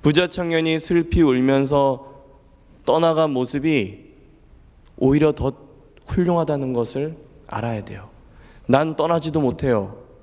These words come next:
여러분. 지금 우리 다 떠나지도 못하고 가면을 쓰고 사는 거예요. 차라리 부자처럼 울면서 떠나면 나아요.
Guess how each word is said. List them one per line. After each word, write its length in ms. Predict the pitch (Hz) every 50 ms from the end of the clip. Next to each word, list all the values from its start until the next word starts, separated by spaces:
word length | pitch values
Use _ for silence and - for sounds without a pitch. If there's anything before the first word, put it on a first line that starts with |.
| - -
여러분. 420 | 117 117 110 101 104 95 95 101 - - - - - _ _ _ _ _ _ _
지금 340 | - - 147 139 160 160 147
우리 160 | 135 143 160 151
다 320 | - 123 131 151 170 196 - - - - - - - _ - _ -
떠나지도 420 | - 170 170 175 165 160 160 165
못하고 580 | 151 135 127 - 151 143 135 156 165 160 - -
가면을 440 | - - 117 135 170 180 180 175 165
쓰고 720 | 151 - - 156 165 170 190 202 220 240 - - - - - - - - - - - - - - - _
사는 360 | - - - - 175 180 175
거예요. 380 | 151 120 107 98 95 95 98 - - - - - - _ - _ _ - - - _ - -
차라리 320 | - - - 185 185 180 170
부자처럼 520 | 135 143 143 170 165 - 175 170 170 151
울면서 340 | 127 139 147 151 151 160 156 -
떠나면 400 | - 151 170 165 165 165 160 151
나아요. 420 | 131 113 107 107 104 98 101 104